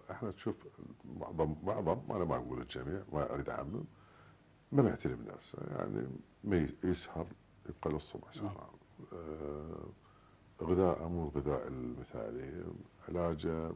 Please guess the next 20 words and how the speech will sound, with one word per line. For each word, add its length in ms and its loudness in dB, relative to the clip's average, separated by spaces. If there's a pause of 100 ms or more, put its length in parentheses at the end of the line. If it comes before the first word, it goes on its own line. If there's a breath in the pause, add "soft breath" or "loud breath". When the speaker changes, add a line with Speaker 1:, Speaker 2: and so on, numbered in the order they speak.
(160)
Speaker 1:
مو 140 -2
العلاج 440 0
اللي، 420 -6 (280)
اللي 220 0 (1000 loud breath)
ال-، 360 -2 (120)
العلمي 420 -2
المتطور، 1080 -2
هكذا. 460 6
يعني، 200 2
تشوف 320 0
الثقافة 500 0
الاحترافية 560 0 (280)
بيننا 300 6
وبين 280 0
هذه 160 0
الدول 440 2 (500)
مختلفة، 520 -12
يعني. 280 -8
Speaker 2:
زين، 120 -4 (500)
يعني، 400 2